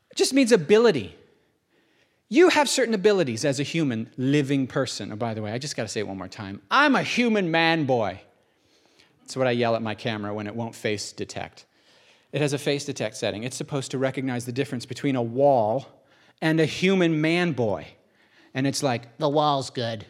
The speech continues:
I'm like, "No, camera, I'm a human man boy." But you know what it can't tell the difference between?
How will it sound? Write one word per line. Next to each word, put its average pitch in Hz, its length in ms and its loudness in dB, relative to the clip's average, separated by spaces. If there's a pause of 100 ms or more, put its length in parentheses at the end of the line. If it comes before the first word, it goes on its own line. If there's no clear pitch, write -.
(180)
I'm 147 80 -8
like, 139 120 -6 (300)
"No, 220 260 4
camera, 143 500 -4 (260)
I'm 208 260 2
a 180 60 0
human 175 500 -2
man 160 260 0
boy." 107 360 -4 (1700)
But 175 100 4
you 165 60 6
know 160 80 6
what 165 120 6
it 156 60 -4
can't 160 220 0
tell 175 140 2
the 175 80 2
difference 185 280 -2
between? 208 320 -8